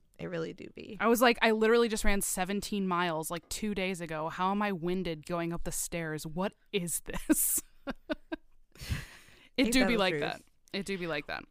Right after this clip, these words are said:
Speaker 2: Um, so
Speaker 1: Well
Speaker 2: this, we're recording this definitely ahead of time. So by the time this episode airs, that unicorn pattern will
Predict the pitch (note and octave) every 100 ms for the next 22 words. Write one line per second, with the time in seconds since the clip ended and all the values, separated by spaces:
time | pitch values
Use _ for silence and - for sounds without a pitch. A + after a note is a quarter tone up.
0 | _ A3 G#3 G3 G3 A3 A#3 A#3 C4+ D4+
1 | - - A#3 C4 D4 - D#4+ D4+ C4 -
2 | - G#3 G#3 F#3 F#3 F#3 F3 - D#3 C#3
3 | F3 E3+ F#3 F#3+ F#3 - A#3+ A3+ A3+ G3
4 | G3 - F#3+ F#3+ F3 - F#3+ E3+ D#3+ F3+
5 | E3 F#3 G3 - E3 D#3+ F3+ E3+ D#3 D3+
6 | D#3+ D#3 D3+ D3+